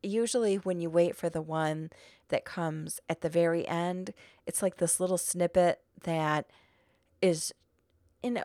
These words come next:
in a way, can be a waste. I mean, there's a couple ones from Marvel where I waited and I was like,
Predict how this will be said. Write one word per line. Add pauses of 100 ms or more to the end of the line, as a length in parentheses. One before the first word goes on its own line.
in
a
way,
can
be
a
waste.
I
mean,
there's
a
couple
ones
from
Marvel (420)
where
I
waited
and
I
was
like,